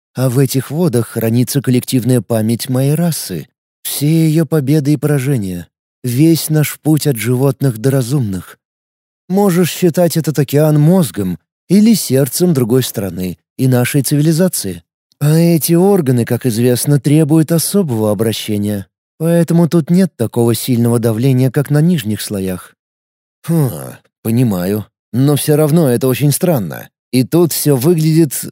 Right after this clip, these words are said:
незащищенным". "Будь Шидар здоров, ты бы сюда ни за что не добрался.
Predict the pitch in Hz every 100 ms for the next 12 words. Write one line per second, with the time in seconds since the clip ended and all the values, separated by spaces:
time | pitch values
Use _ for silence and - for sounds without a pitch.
0 | - _ 131 143 143 - 175 - 175 98
1 | 69 58 - _ _ _ _ _ _ -
2 | 123 175 185 - 190 170 170 165 139 151
3 | 165 190 - - 190 190 202 185 190 185
4 | 190 - 190 151 104 95 98 92 87 -
5 | 95